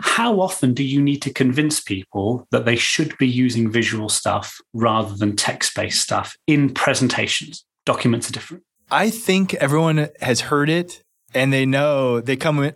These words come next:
Speaker 2: to us with their tail between their legs. They're like, "Ah, I know this has a lot of text on the slide." So I think everyone is aware, uh, many, most of our clients are very much aware of it, self-conscious about it, but they're just like,
Speaker 1: Yeah.
Speaker 2: "I'm not a designer. I'm not an illustrator," you
Speaker 1: And
Speaker 2: know?
Speaker 1: that's it. That's it. It's not to say that it's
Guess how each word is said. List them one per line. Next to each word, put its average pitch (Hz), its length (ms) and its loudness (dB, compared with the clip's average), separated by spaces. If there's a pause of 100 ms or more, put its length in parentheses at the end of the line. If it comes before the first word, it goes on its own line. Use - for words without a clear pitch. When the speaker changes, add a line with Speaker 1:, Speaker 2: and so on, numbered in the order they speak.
(120)
Speaker 2:
to 147 140 0
us 131 100 0
with 127 140 -2
their 117 140 2
tail 127 260 0
between 120 240 -2
their 113 80 2
legs. 113 200 2
They're 117 80 -4
like, 110 200 -6
"Ah, 185 320 2
I 165 140 0
know 135 580 0
this 139 180 -4
has 131 160 0
a 123 60 0
lot 117 240 2
of 110 60 -6
text 113 280 -2
on 110 80 0
the 104 80 -2
slide." 104 300 -2
So 147 80 0
I 160 80 2
think 196 200 -2
everyone 151 360 0
is 127 120 -2
aware, 107 500 0 (100)
uh, - 120 -4
many, 160 600 2 (240)
most 185 400 0
of 117 40 -2
our 117 80 2
clients 107 340 -2
are 107 120 0
very 123 320 0
much 123 220 0
aware 107 300 2
of 113 120 0
it, 120 260 0 (280)
self-conscious 113 680 0
about 123 240 2
it, 151 200 0
but 139 60 -2
they're 135 100 2
just 127 160 -2
like, 127 200 -2
Speaker 1:
Yeah. 139 200 -4 (340)
Speaker 2:
"I'm 120 160 2
not 160 160 2
a 180 60 0
designer. 185 340 0
I'm 117 100 0
not 165 120 2
an 175 80 -2
illustrator," 107 500 -2
you 110 220 0
Speaker 1:
And - 80 4
Speaker 2:
know? 113 80 2
Speaker 1:
that's 156 160 0
it. 208 180 -2
That's 202 220 0
it. 190 140 -2
It's 180 180 -2
not 233 100 2
to 247 80 0
say 226 200 0
that 202 140 0
it's 208 140 -4